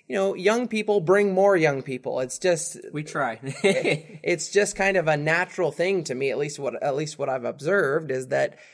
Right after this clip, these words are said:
Speaker 1: people will go where there is something offered for, uh, for young adults. And, um, and, you know, the other thing is, is that, uh, that these, these, uh, people that have been coming down and, and joining in,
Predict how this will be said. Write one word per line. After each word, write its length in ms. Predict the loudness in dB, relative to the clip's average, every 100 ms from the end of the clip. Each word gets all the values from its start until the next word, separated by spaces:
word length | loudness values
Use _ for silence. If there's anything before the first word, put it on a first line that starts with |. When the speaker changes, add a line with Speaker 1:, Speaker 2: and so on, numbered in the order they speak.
| _
Speaker 1:
people 400 | -4 0 2 2
will 160 | 2 -2
go 560 | 2 6 8 8 6 4
where 260 | 2 2
there 220 | 4 4
is 120 | 4 0
something 380 | -6 -6 -8 -6
offered 720 | -6 -6 -4 -2 0 -2 -6
for, 680 | -4 0 2 2 0 0 -4
uh, 220 | -6 -8
for 280 | -2 -2 0
young 260 | -4 -4
adults. 500 | -2 -2 -2 -4 -6
And, 280 | -4 -4 -8 _ _ _ -12
um, 420 | -8 -6 -8 -10 -6
and, 260 | -6 -6 -4
you 140 | -2
know, 220 | 0 2
the 120 | 2 2
other 120 | 2
thing 220 | 0 0
is, 180 | -2 -2
is 140 | -2
that, 300 | -2 -2 -6
uh, 440 | -18 -16 -16 -14 -6
that 180 | -4 -2
these, 300 | -4 -4 -10 _ -12
these, 380 | -6 -6 -4 -4
uh, 240 | -4 -4
people 280 | -6 -6 -2
that 100 | -2
have 100 | -4
been 140 | -6
coming 300 | -6 -4 -2
down 300 | -2 -2 -2
and, 120 | -4
and 260 | -6 -8 -6
joining 400 | -4 -4 -4 -6
in, 400 | -6 -4 -6